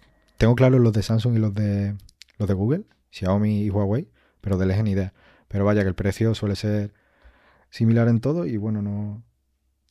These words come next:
Lo que hemos dicho antes, esto es, realmente es un capricho, digamos, es un, es una comodidad, porque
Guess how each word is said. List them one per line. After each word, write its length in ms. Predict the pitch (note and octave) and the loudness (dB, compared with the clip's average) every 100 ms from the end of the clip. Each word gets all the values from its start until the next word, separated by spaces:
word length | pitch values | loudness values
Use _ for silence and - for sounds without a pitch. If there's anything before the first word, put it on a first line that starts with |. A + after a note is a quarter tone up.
| _ _ | _ _
Lo 140 | B2 | -8
que 40 | A2+ | -6
hemos 140 | B2 | -4
dicho 220 | C3+ - | -4 -2
antes, 180 | A#2+ C3+ | 0 0
esto 180 | - G#2+ | 0 2
es, 220 | G#2+ A#2+ - _ _ _ _ _ _ _ | 2 0 -4 _ _ _ _ _ _ _
realmente 380 | - G#2+ A#2+ D3+ | -4 -2 -2 0
es 60 | |
un 120 | C3+ A2+ | 0 0
capricho, 500 | G2+ F2+ C#3+ - G#2 | -2 0 -2 -2 -2
digamos, 320 | G2+ G#2 G2+ | -2 0 0
es 60 | |
un, 140 | G#2+ A2+ | -2 -6
es 100 | - | -6
una 220 | A2+ C3 | -2 -2
comodidad, 540 | C3 - G#2+ G2 G#2+ C3+ | -4 -4 -2 0 0 -2
porque 320 | G#2 G2+ G2+ | -6 -8 -10